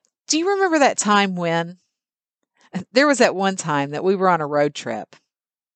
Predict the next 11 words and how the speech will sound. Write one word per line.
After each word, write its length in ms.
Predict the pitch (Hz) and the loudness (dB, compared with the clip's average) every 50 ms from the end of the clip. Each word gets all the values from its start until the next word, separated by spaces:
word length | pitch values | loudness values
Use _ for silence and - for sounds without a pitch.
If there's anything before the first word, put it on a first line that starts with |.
| _ _ _ _ _ _ _ _ _ _ _ - _ _ _ _ _ _ _ _ - | _ _ _ _ _ _ _ _ _ _ _ -20 _ _ _ _ _ _ _ _ 2
Every 240 | 196 214 214 226 226 | 2 4 4 4 0
time 380 | - - 196 190 180 180 175 165 | 0 0 0 2 2 2 0 -2
I 140 | 151 151 156 | -2 -2 -2
see 220 | - - - 160 | -2 -2 -2 -2
Garrett 380 | 151 147 156 147 147 147 143 - | -4 0 2 4 4 4 2 0
and 100 | - - | -4 -8
Emily 260 | 151 147 147 147 147 143 | -6 -4 -2 -2 -2 -2
together, 500 | - 151 139 143 139 143 139 143 139 - _ _ _ - | -2 -4 0 2 2 2 4 2 2 0 _ _ _ -4
I 220 | 147 160 165 180 | 0 2 2 2
think 340 | 190 - - - 165 160 151 | 0 -2 -4 -4 -4 -2 0
about, 580 | 156 139 135 139 131 127 127 123 120 - - | -2 -2 0 0 2 2 2 2 0 -2 -6